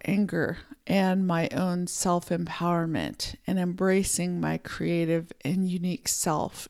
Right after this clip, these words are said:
is that every time that I feel anger, it is about something that I am kind of allowing or accepting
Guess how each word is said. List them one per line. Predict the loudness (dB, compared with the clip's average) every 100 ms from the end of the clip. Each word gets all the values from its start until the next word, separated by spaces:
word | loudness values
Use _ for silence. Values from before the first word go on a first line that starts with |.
| 0
is | 4 4 4
that | 2 4 4 0 _ _ -20 -18 -18 -18 -18 2
every | 4 6 4 2
time | 0 -2 0 0 0 -4 -12 _ _ _
that | 2 4
I | 4 2
feel | 0 -2 -2 -2
anger, | -2 -2 -2 -2 -2 -4 -10 _ _ _ _ _ _ _ _ _ _ _ -20 -20 _ 4
it | 6
is | 6 4
about | 2 2 0 0
something | 0 4 4 4 2 0 0 -4 -6 _ -20 -20 -20 -20 _
that | 0 4 6 6 4 0
I | 4 6 6 2
am | 0 0 2 2 0 -2 -6 _ _ _ _ _ _ _ -20 _ _ _ _ _ _ _ _ _ _ _ _ _ _ -20 -20 _
kind | 2 6
of | 6 6
allowing | 6 8 8 8 8 8 6 2 2
or | 4 4
accepting | 4 0 -2 -2 4 4 4 0 2 2 2 0 -2